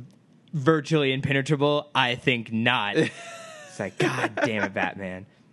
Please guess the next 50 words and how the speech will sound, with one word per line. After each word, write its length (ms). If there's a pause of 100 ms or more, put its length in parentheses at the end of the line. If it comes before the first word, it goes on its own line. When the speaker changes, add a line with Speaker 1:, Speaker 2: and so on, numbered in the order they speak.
(140)
Speaker 1:
And 100
then 80
immediately 400
afterwards, 720
Bolton 260
breaks 240
Speaker 2:
Breaks 300
Speaker 1:
in. 200
Speaker 2:
in 0
and, 220
and 100
Speaker 1:
Yeah. 80
Speaker 2:
captures, 760
it 100
captures 380
him, 240
<laughs> 100
of 160
course. 560 (640)
But, 200
uh, 320 (380)
while, 420
while, 360 (140)
uh, 180
Batman 360
was 140
off 280
trying 360
to, 640
uh, 220
talk 320
to, 220
like, 200
find 220
Gordon, 280
that 140
sort 120
of 80
thing, 360 (140)
uh, 160
Robin 320
went 120
over 160
to 100
Bolton's 380
apartment 420
and 100
saw 140
a 60
case 500